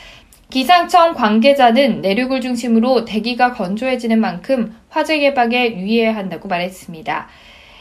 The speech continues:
일요일은 전국 대부분이 흐리고 비가 올 전망입니다. 강수확률은 칠십 퍼센트에서 팔십 퍼센트 정도입니다. 미세먼지는 보통 수준이며 아침 최저 일 도에서 십이 도, 낮 최고는 구 도에서 십사 도로 예보됩니다.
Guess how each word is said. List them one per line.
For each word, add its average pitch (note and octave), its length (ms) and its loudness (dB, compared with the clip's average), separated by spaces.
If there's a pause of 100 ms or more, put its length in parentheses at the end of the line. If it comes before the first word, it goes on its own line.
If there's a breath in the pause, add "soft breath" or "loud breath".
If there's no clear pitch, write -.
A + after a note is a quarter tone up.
일요일은 E4+ 400 4
전국 C4 340 0
대부분이 D4+ 520 0
흐리고 C#4+ 580 0
비가 B3 340 0
올 C#4 160 4
전망입니다. G3 1040 -4
강수확률은 A3 880 0
칠십 E4+ 400 -6
퍼센트에서 A3+ 640 -4
팔십 D#4+ 380 -6
퍼센트 A3+ 360 -6
정도입니다. G3+ 720 -8 (640 soft breath)
미세먼지는 D#4 880 4
보통 C#4 400 -4
수준이며 B3 840 2
아침 B3+ 480 -2
최저 C4+ 480 0
일 A3+ 260 0
도에서 A#3+ 320 0
십이 A#3 380 -6
도, F3 240 -12
낮 F3 180 -2
최고는 A#3 600 -2
구 A3+ 160 -2
도에서 A#3 280 2
십사 C#4 520 -6
도로 A3+ 280 -2
예보됩니다. F3 760 -8